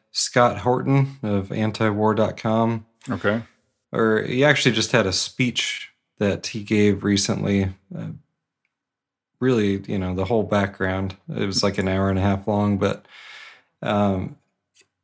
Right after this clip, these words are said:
Speaker 1: I just, I do have one clip from it on the color revolutions, which we have talked about, and just uh, he kinda goes through quickly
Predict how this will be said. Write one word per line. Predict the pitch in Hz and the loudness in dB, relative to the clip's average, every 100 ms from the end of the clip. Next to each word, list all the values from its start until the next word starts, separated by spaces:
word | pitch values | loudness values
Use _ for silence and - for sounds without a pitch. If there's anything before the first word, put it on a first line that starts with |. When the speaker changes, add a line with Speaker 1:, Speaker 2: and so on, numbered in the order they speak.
| _ 117 | _ -6
Speaker 1:
I | |
just, | 101 101 104 - - - | -4 -2 -2 -2 -6 -16
I | - 127 127 | -8 -4 -4
do | 117 123 | 0 2
have | 120 101 | 4 2
one | 110 107 104 | 0 0 -2
clip | - - 110 107 - | -8 -4 0 0 -4
from | - 107 104 | -4 2 4
it | 117 - 120 | 4 0 0
on | 113 107 | 2 2
the | 104 101 95 | 4 4 2
color | - 185 170 | 2 4 6
revolutions, | 101 95 95 95 95 - - - | 4 2 0 -2 -2 -4 -6 -8
which | 101 98 104 | -8 -8 -4
we | 101 98 - - | -4 -6 -20 -10
have | 104 95 | -8 -6
talked | - 101 92 | -4 -4 -2
about, | 104 101 101 101 98 | -2 0 2 2 -2
and | - - 92 _ - - - - - - _ | -6 -6 -8 _ -20 -20 -20 -20 -20 -20 _
just | 147 - - _ _ 170 | -2 -2 -4 _ _ -2
uh, | 110 101 98 | 0 2 0
he | 110 | -2
kinda | - 107 | 0 0
goes | 101 110 101 98 - - | 2 4 4 2 -2 -6
through | - 113 101 | 0 2 2
quickly | - 120 - 113 101 98 | 0 -2 0 2 4 2